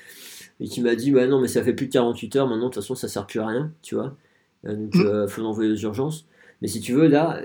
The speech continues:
Speaker 1: j'ai, ce qui est, ce qui est assez, euh, c'est une expérience dont je me rappelle, ça fait quelques temps maintenant, mais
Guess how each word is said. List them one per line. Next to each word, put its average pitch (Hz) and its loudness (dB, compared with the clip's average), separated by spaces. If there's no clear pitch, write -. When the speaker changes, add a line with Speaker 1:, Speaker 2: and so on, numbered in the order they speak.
Speaker 1:
j'ai, 110 -2
ce - -10
qui 117 -4
est, 110 -2
ce 98 -8
qui 123 0
est 113 4
assez, 117 4
euh, 90 0
c'est - -6
une 110 0
expérience 120 2
dont 113 -2
je 104 -4
me 107 0
rappelle, 117 0
ça 107 -6
fait 101 -12
quelques 104 -4
temps 131 2
maintenant, 123 2
mais 101 0